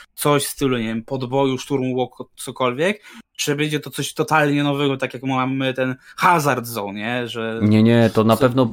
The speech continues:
Speaker 2: to ma być list miłosny do fanów serii Battlefield. Jeżeli
Speaker 1: No
Speaker 2: spotkasz
Speaker 1: właśnie,
Speaker 2: fanów
Speaker 1: dlatego
Speaker 2: serii Battlefield, to spytasz się, w jakie tryby grali, to według mnie to jest, jeżeli ktoś był fanem Bad Company, to był Rush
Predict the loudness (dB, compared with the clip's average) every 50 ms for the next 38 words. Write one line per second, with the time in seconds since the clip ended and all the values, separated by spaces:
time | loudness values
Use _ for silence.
0 | -4 -4 0 2 2 2 2 2 -2 0 -2 2 2 2 2 0 -2 0 2 4
1 | 6 6 6 4 2 -2 -4 0 2 0 2 4 4 4 4 2 2 0 2 2
2 | 2 4 4 4 4 4 0 -2 -2 -6 -8 -10 -10 -14 -20 _ _ _ 2 4
3 | 6 6 8 8 8 8 6 6 4 6 8 8 6 6 6 4 4 4 4 4
4 | 4 6 6 6 6 4 4 6 6 6 6 6 6 6 6 8 6 4 2 4
5 | 4 4 2 4 2 -2 -2 -2 0 0 2 4 4 4 4 2 0 2 4 4
6 | 2 4 2 0 0 0 -2 0 0 2 2 2 2 4 6 6 6 6 4 0
7 | -4 -8 -18 -20 -20 -20 -6 _ 6 8 8 8 6 0 _ _ 4 4 6 6
8 | 6 4 6 6 6 6 4 4 4 6 6 6 6 4 0 -4 0 2 2 4
9 | 4 2 0 2 2 2 2 2 2 2 2 2 4 4 4 6 6 4 6 4
10 | 4 4 4 4 2 4 4 4 2 2 2 0 0 -2 -2 -2 2 2 4 4
11 | 4 4 0 -6 -12 -16